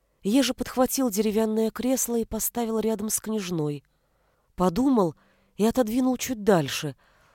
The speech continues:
чтобы не смущать знатную госпожу. Он уселся, взволнованно провёл вспотевшими ладонями по коленям.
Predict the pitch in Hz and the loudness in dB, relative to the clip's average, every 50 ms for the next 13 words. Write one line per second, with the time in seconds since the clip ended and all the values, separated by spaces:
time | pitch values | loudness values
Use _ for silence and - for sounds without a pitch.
0 | _ _ _ - - - 220 214 202 233 233 226 - 247 254 254 - - - 220 | _ _ _ -10 -6 -4 -4 -2 0 0 0 0 0 0 0 0 0 0 0 0
1 | 190 156 - - 139 135 160 170 165 143 - - 147 147 151 139 160 151 - - | -2 -2 -2 -4 -4 -2 0 0 0 -2 -2 -4 -4 -4 -4 -2 -4 -4 -4 -2
2 | - 185 170 151 147 139 117 117 _ _ _ _ _ _ _ _ _ _ _ _ | -2 -2 -2 -2 -4 -8 -8 -10 _ _ _ _ _ _ _ _ _ _ _ _
3 | _ _ _ _ _ _ _ - 196 208 214 196 - - - 269 269 269 240 - | _ _ _ _ _ _ _ 0 4 4 4 4 4 2 4 4 4 4 2 0
4 | - 233 214 196 _ _ _ _ _ _ _ _ _ 175 180 190 170 190 208 220 | -2 -2 -2 -4 _ _ _ _ _ _ _ _ _ -2 0 0 2 4 2 2
5 | 214 220 240 262 269 247 247 240 233 220 - 208 208 202 185 208 220 220 208 - | 2 2 2 2 2 2 2 0 0 0 0 -2 -2 0 0 0 0 0 0 -2
6 | - - - 208 202 - - 214 220 - - - 214 208 202 196 196 190 170 170 | -6 -4 -4 -4 -6 -4 -4 -4 -4 -4 -4 -4 -2 -2 0 0 0 -2 0 0
7 | 208 220 214 208 202 202 202 - - 185 - 214 214 202 175 156 143 135 135 131 | 0 0 0 0 -2 -2 -4 -4 -8 -6 -2 -2 -2 0 0 -2 -2 -4 -6 -8
8 | 135 127 | -8 -12